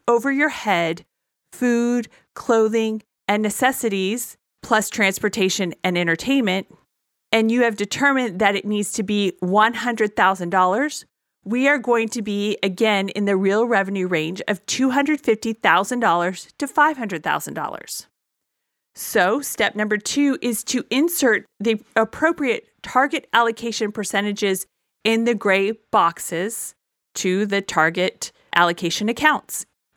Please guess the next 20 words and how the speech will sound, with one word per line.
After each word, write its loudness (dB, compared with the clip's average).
Step 0
number 0
three 0
is -4
to -4
enter 2
the 0
target 2
owner's 0
pay 0
in -4
dollars 2
you -4
need -2
to -8
make -2
in -4
the -2
green -2
box. -2